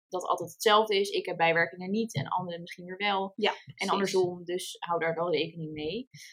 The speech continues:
Speaker 1: Eh, verder heb ik wel last van licht. Ik kan niet zo goed licht verdragen als ik er naar kijk.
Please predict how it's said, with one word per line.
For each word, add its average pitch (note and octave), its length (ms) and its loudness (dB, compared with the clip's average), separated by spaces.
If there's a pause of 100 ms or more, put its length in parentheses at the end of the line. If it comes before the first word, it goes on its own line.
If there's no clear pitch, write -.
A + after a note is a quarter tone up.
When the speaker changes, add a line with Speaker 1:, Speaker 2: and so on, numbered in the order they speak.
(200)
Speaker 1:
Eh, F3+ 420 2
verder G#3+ 440 4
heb F#3 120 -6
ik G3+ 160 0
wel F#3 160 -4
last - 320 -4
van E3+ 440 -6
licht. G3+ 420 -2
Ik - 60 -20
kan F#3+ 140 -6
niet G#3 140 -4
zo G3+ 80 -12
goed F3+ 340 -10
licht G3+ 280 -2
verdragen G#3+ 680 4
als G3+ 180 -6
ik G3+ 120 -8
er F#3 60 -6
naar F#3 200 -8
kijk. F3+ 440 -4